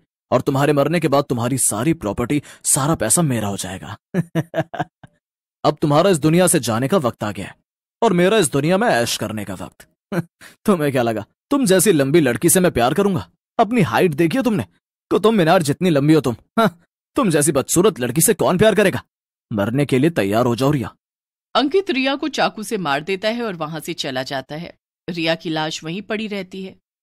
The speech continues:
Speaker 2: रात को जब उस पहाड़ी रास्ते से एक गरीब डाकिया गुजर रहा होता है,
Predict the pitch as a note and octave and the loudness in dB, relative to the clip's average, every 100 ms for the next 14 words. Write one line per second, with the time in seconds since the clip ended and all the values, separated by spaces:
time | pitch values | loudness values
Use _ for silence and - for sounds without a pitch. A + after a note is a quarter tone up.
0 | G3 A#3 B3+ D#4+ - F#4 F#4 F4+ - - | -6 0 0 0 -4 -4 -4 -6 -6 -6
1 | G3 F3 A#3 G3 C#3+ - B3+ B3 C#4 F#3 | -4 -4 -4 -2 -4 -4 -8 -6 -8 -6
2 | D#3 D#3 F3+ F3+ F3+ F3+ G3 D3 C3+ C#3+ | -4 -4 -4 -4 -4 -4 -6 -8 -8 -8
3 | F3+ G#3+ A#3 A3+ D#4 B3 | -8 -8 -6 -6 -6 -6